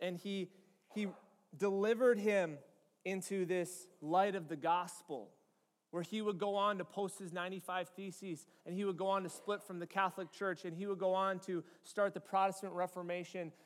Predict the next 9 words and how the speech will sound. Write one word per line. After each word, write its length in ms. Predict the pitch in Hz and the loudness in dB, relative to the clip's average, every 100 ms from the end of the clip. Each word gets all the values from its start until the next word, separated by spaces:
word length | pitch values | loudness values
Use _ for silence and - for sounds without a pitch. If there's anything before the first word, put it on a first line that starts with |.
| _ | _
that 160 | 190 185 | 2 4
would 200 | 180 170 - - | 4 0 -4 -8
now 280 | 165 185 196 | 0 2 2
turn 280 | 190 208 196 | 0 -2 0
into 480 | 190 170 180 170 156 - _ _ _ _ _ _ | -4 -4 -2 -2 -4 -12 _ _ _ _ _ _
bringing 460 | - 196 190 175 160 | -2 -2 -2 -4 -6
many, 420 | - 165 180 185 190 | -6 -4 -2 -2 -4
many 480 | 170 165 165 143 - _ - | -4 -4 -6 -10 -14 _ -12
into 360 | 151 151 151 | -10 -4 -4